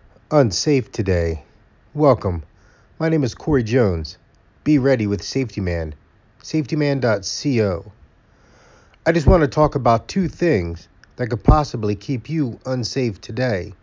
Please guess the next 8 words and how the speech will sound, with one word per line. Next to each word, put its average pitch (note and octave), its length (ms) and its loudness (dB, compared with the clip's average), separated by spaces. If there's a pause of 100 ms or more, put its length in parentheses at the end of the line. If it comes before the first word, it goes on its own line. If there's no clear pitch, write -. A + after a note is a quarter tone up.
(580)
One G#3 160 6
of F#3+ 100 4
those D3 220 4
is B2 100 0
mindset. C#3+ 600 0 (680)
We're B2 80 -4
constantly C#3 680 -2
distracted B2 840 0